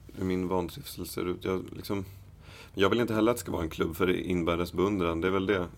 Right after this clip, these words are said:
Och det var väl det jag kunde känna med... Eh, alltså jag vill typ, jag vill skriva roliga och liksom så här lätta texter som alla vill läsa och inte bara den här klubben. Och det tänker jag i och för sig,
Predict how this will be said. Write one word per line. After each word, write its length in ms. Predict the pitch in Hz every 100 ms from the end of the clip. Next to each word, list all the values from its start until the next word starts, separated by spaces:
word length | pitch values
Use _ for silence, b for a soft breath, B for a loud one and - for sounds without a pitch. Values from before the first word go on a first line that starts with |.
| -
Och 100 | 92
det 60 |
var 120 | 95
väl 100 | 95
det 80 | 98
jag 140 | 98 92
kunde 180 | 95
känna 320 | 87 98 90 98
med... 240 | 98 95 90 B B B B B B B B B B B B - -
Eh, 380 | 120 110 101 101 B B B B
alltså 160 | 95
jag 120 | 95 98
vill 80 | 127
typ, 120 | 101 - -
jag 100 | 98
vill 120 | 127
skriva 360 | - 113 98 - - - - - -
roliga 600 | 110 90 95 113 110 107
och 300 | - 98 92
liksom 200 | 90 92
så 140 | 90
här 180 | 87 85
lätta 360 | 95 98 -
texter 340 | - 110 - -
som 160 | 90
alla 360 | - 92 92 120
vill 160 | 101 92
läsa 300 | 87 - 92
och 80 |
inte 180 | 95 87
bara 240 | 87 92 85
den 120 | 85
här 80 | 82
klubben. 380 | - 85 82
Och 80 | 90
det 80 | 98
tänker 280 | 117 120 104
jag 100 | 92
i 40 |
och 20 | 90
för 60 |
sig, 180 | - 85